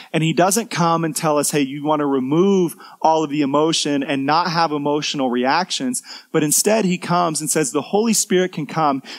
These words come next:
in the middle of all the ups and downs of life. And no matter what you're feeling, he can begin to grow his supernatural fruit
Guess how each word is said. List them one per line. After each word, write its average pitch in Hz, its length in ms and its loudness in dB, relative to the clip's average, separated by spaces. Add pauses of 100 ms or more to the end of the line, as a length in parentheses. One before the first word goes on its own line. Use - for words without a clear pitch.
(100)
in - 20 -8
the 160 80 2
middle 165 260 4
of 151 80 -2 (120)
all 196 380 2
the 214 180 -2
ups 185 340 0
and 190 160 -2
downs 170 340 0
of 131 140 -4
life. 131 560 -2 (300)
And - 100 0
no 165 100 2
matter 160 240 2
what 170 360 0
you're 202 180 0
feeling, 175 540 -2 (200)
he 220 280 2
can 214 180 2
begin 175 380 0
to 170 120 -6
grow 151 360 0
his 185 420 2
supernatural 170 880 0
fruit 143 500 -2